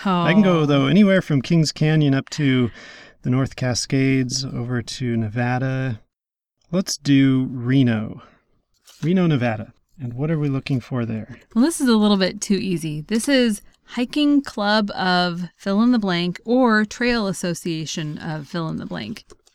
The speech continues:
Speaker 1: And it looks like there's a Sierra Hiking Club chapter in Reno that puts their stuff on meetup dot com. There's also a Reno Moderate Hiking Group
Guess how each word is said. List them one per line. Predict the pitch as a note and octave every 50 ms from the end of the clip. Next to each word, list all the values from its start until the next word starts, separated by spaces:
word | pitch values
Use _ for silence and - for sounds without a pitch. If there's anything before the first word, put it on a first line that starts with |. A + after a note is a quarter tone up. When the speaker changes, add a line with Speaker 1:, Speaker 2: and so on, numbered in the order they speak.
| _ _ _ - - - - _ - - _ _ _ _ _ -
Speaker 1:
And | D#3+ D3 D3 D3 C#3+
it | C#3+
looks | D3+ - -
like | G3 E3+ D#3+
there's | E3+ D3 C3
a | C3+ A#2+
Sierra | - - - - - - C#3 C#3 D3+ D#3+ E3+ D#3
Hiking | G2+ D#3 D#3 D3+ - E3+ D3+ C3+
Club | - - D3+ C3 B2 A2+ A2+ - _
chapter | - - - C#3+ A#2+ A#2 - - - B2 A#2 A#2+ B2 A2 G#2+ - _ _ _ _ _ -
in | C#3 A#2+ B2 A#2
Reno | A2+ A#2+ A#2+ A#2+ A#2 A#2+ B2 C3+ C3 A#2+ - _ _ _
that | C#3 C#3+ C#3 - - -
puts | - - D3+ - -
their | D#3 D#3 D#3+ -
stuff | - - D3+ C3 - -
on | C#3 B2 A#2+ A#2+
meetup | B2 C3 B2+ C3 B2 -
dot | - C3 B2+ - -
com. | - C#3+ B2+ A2+ A#2 C#3+ F3 - _ _
There's | - C3+ B2 A2 D#3
also | D3+ D3 D#3 - - D#3+ C#3+ C#3+
a | E3+ D3 C3 B2
Reno | B2 C3+ D3 E3 E3 D#3+ D3 C#3
Moderate | C3 C3 B2+ B2 B2+ D3+ G#3 A#3 F#3+ B2+ - - -
Hiking | G2+ B2 A#2 - - B2 A2+ A2+
Group | A2 A#2 A#2 C#3+ G3+ -